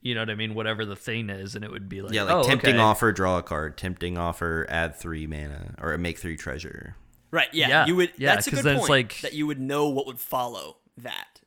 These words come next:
Speaker 3: Tempting offer.
Speaker 1: 'Cause it's like, tempting offer, make three treasure. Okay, so I'm gonna make three treasure. Do you wanna make three treasure? And they're like,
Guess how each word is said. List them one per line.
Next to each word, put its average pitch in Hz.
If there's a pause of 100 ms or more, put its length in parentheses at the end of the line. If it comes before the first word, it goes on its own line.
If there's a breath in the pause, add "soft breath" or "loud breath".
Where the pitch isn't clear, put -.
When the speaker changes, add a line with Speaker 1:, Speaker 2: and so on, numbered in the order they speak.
(180)
Speaker 3:
Tempting 135
offer. 127
Speaker 1:
'Cause 147
it's 139
like, 139 (500)
tempting 175
offer, 143
make 131
three 131
treasure. 110
Okay, 110
so -
I'm 135
gonna 185
make 123
three 113
treasure. 110
Do 110
you 156
wanna 233
make 104
three 107
treasure? 104
And 117
they're 120
like, 107